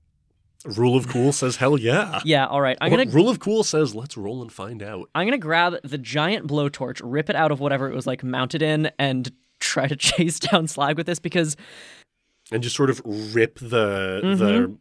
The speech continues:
Speaker 1: like, valve off of it.
Speaker 2: Mm-hmm. 'Cause, like, dude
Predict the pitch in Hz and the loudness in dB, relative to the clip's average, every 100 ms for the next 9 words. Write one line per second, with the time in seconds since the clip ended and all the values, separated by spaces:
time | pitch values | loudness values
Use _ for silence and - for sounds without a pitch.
0 | 104 95 110 104 92 92 98 101 92 87 | -6 -6 -4 0 0 0 -2 -6 -8 -8
1 | - 101 101 101 196 220 202 220 269 - | -8 -2 -2 0 2 4 4 4 2 -2
2 | _ _ - 190 165 185 180 170 - - | _ _ -2 -2 0 4 6 4 0 -18
3 | _ _ _ _ _ _ _ _ - 208 | _ _ _ _ _ _ _ _ -2 0
4 | 247 | 0